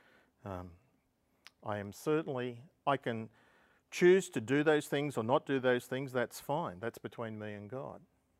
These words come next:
And I can follow my conscience and do as I believe God wants me to do, but I can't impose those non-biblical standards or ideas upon others.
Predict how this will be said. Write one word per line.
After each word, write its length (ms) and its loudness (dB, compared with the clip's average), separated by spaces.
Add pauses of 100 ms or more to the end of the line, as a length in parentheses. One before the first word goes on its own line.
And 160 -4
I 100 0
can 180 -6
follow 340 -2
my 300 2
conscience 760 -8 (540)
and 180 0
do 220 4
as 80 2
I 160 4
believe 320 0
God 240 0
wants 340 -6
me 100 -8
to 80 -14
do, 180 -6
but 120 0
I 80 2
can't 300 -2
impose 800 -2
those 340 -2
non-biblical 680 -2
standards 600 -6
or 160 -4
ideas 680 -8
upon 480 -6 (580)
others. 560 -2